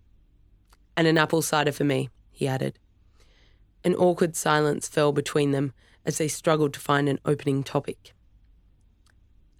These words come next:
"I've seen you on T V," he said at last. "Oh?" "Competing in the Energen X Iron Man series." "Oh,"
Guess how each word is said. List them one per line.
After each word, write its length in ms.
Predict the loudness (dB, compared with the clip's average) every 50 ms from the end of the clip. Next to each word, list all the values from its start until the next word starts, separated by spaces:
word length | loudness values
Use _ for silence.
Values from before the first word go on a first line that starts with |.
| _ _ _ _ _ 0
"I've 160 | 2 2 2
seen 320 | -2 -4 -2 0 2 4
you 140 | 4 4 4
on 120 | 4 2
T 180 | 2 0 0 0
V," 320 | 2 2 2 0 -2 -4 -8 _ _ _ _ _ _ _ _ _ _
he 140 | -6 -6 -4
said 240 | -4 -2 -2 -2
at 120 | -2 -2 -4
last. 400 | -4 -4 -4 -6 -8 -12 -18 _ _ _ _ _ _ _ _ _ _ _ _ _ _ _ _ _ -2
"Oh?" 240 | 0 0 0 -2 -4 _ _ _ _ _ _ _ _ _ _ _ _ _ _ _ _ 0
"Competing 520 | 2 2 4 4 4 2 2 2 2 2
in 140 | 2 2 2
the 200 | 2 0 -2 -2 0
Energen 380 | 2 2 2 2 2 2 2 2
X 260 | 2 0 -2 -2 0
Iron 220 | 2 4 4 4 4
Man 200 | 4 2 0 -2
series." 500 | -2 -2 -2 -2 -2 -2 -4 -8 -14 -20 _ -20 _ _ _ _ _ _ _ _ _ _ -14 _ 0
"Oh," 380 | 2 2 4 2 2 -2 -6